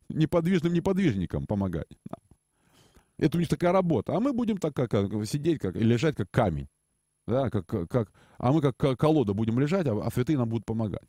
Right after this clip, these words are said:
Да? И также мы будем прибегать ко кресту за помощью, да? Но сами никакой жертвы не принесём. Тут, конечно, вот, жертва ради Христа, так я вот свечку поставил. А Христос-то, Он ради нас жертвовал.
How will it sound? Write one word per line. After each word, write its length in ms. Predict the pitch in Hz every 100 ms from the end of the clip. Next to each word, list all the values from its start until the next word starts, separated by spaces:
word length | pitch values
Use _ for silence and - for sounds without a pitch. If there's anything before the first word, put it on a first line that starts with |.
| _ _ _ _
Да? 200 | 101 135 - _ -
И 80 |
также 240 | 131 170 160
мы 120 | 180
будем 180 | 165 165
прибегать 400 | 151 156 170 156
ко 100 | 156
кресту 680 | - 175 - - 277 294 269 _ _ _ _ -
за 180 | 147
помощью, 680 | 160 170 156 98 80 - 85
да? 260 | 85 135 202 - _ _ _ _ - -
Но 200 | 151 160
сами 680 | - 233 285 240 135 78 - _ _ -
никакой 420 | 131 156 165 135
жертвы 800 | 110 156 226 233 - 123 85 - _ _ _ _ _ _ _ _ -
не 200 | 104 131
принесём. 420 | 135 135 123 87 - - - 139
Тут, 180 | 196 -
конечно, 320 | 165 151 147
вот, 340 | 156 226 226
жертва 380 | 143 127 175 156
ради 120 | 147
Христа, 400 | 139 143 - 202
так 160 | 196 131
я 80 | 139
вот 120 | 131
свечку 280 | 196 - 143
поставил. 260 | 147 131 113 _ _ _ _ - -
А 100 | -
Христос-то, 600 | 135 180 - - 226 -
Он 100 | 196
ради 220 | 190 202 196
нас 320 | 208 214 139
жертвовал. 720 | 131 147 156 - 76 76